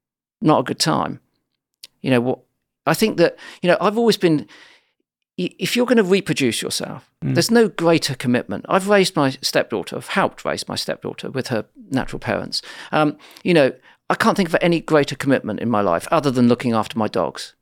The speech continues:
Speaker 1: At a point in time, she was entirely dependent upon us, as they are dependent upon me. There is no ninety-nine point nine. It's a hundred percent or nothing.
Speaker 2: Mm.
Speaker 1: So choosing to have a child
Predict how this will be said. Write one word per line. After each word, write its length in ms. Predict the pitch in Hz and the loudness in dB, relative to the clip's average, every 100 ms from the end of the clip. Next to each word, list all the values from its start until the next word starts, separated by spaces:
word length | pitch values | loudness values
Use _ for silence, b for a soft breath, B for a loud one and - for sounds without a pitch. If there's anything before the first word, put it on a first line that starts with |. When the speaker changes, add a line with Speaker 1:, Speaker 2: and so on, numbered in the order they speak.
| _ _ | _ _
Speaker 1:
At 120 | - - | -2 -2
a 40 | |
point 260 | - 233 196 | 2 2 2
in 60 | |
time, 260 | 180 170 135 | -2 0 2
she 140 | - | 2
was 160 | 151 139 | 0 2
entirely 420 | 135 - 139 131 | 0 0 0 0
dependent 460 | 123 127 123 117 107 | -2 -4 0 0 -2
upon 280 | - - 120 | -6 -2 0
us, 420 | 107 92 107 - - | 2 0 -4 -8 -4
as 140 | 120 | -2
they 260 | 131 139 135 | 0 2 2
are 160 | 127 120 | 0 -2
dependent 500 | 117 - 113 107 - | -2 -2 -2 -2 -6
upon 320 | - 104 101 | -6 -4 -2
me. 260 | 95 85 87 _ _ _ _ _ - | -4 -6 -10 _ _ _ _ _ 0
There 120 | 156 | 2
is 140 | 165 | 2
no 280 | 175 151 139 - | 2 2 2 -4
ninety-nine 560 | - 135 127 131 123 117 | 0 2 2 2 2 2
point 260 | 113 110 - | -2 -4 -2
nine. 380 | 104 85 78 - _ _ _ _ | -4 -4 -6 -12 _ _ _ _
It's 220 | 160 - | -2 0
a 40 | 143 | 0
hundred 300 | - 131 120 | 0 0 0
percent 320 | 120 120 101 | -2 -2 -2
or 120 | - 104 | -4 -4
nothing. 520 | 101 92 - 69 85 _ | -2 -4 -8 -12 -14 _
Speaker 2:
Mm. 240 | 123 117 - B B | -6 -6 -10 B B
Speaker 1:
So 240 | - 170 - _ _ _ _ _ _ | 0 2 0 _ _ _ _ _ _
choosing 580 | - - 254 233 180 160 | 0 4 6 6 4 2
to 80 | 156 | -2
have 240 | 135 165 | -2 -2
a 60 | 151 | -2
child 560 | - 156 139 73 - | 0 2 2 0 -6